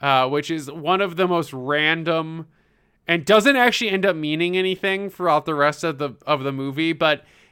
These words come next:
does a very good job in the writing of displaying,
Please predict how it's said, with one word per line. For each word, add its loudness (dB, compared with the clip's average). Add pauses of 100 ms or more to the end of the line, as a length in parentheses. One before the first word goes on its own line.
(120)
does 4
a 0
very 0
good -4
job 2
in -6
the -4
writing -4 (400)
of 4
displaying, -6